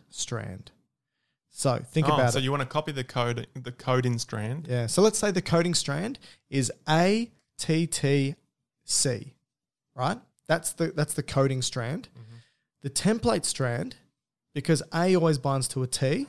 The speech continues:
Speaker 2: I'll have to write this down.
Speaker 1: You're gonna write
Speaker 2: What is
Speaker 1: down?
Speaker 2: it? What is it?
Speaker 1: A T T C.
Speaker 2: Okay.
Speaker 1: All right. So that is gonna be the coding strand. On the opposing strand called the template strand,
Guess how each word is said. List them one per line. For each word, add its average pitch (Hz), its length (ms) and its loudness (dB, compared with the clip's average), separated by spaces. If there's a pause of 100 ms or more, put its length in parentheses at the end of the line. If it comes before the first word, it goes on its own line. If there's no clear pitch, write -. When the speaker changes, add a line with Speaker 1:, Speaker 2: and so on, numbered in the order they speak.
(100)
Speaker 2:
I'll 135 140 -20
have - 20 -12
to 131 120 -12
write 123 140 -10
this 120 120 -14
down. 110 320 -8 (140)
Speaker 1:
You're 135 120 0
gonna 135 160 4
write 135 140 6
Speaker 2:
What 135 80 2
is 160 60 6
Speaker 1:
down? 208 100 2
Speaker 2:
it? - 80 -16
What 139 120 0
is 160 60 0
it? - 120 -2 (300)
Speaker 1:
A 226 380 4 (360)
T 165 220 2
T 143 380 0 (600)
C. 120 520 -4 (220)
Speaker 2:
Okay. 113 180 -4
Speaker 1:
All 135 60 4
right. 123 200 0
So 143 120 0
that 180 300 4
is 175 100 -4
gonna 175 160 0
be 160 80 4
the 151 100 0
coding 135 380 0
strand. - 500 -6 (560)
On 185 400 4
the 180 140 2
opposing 185 580 2
strand 147 420 0
called 143 140 -2
the 123 40 -8
template 131 400 -2
strand, 131 460 -6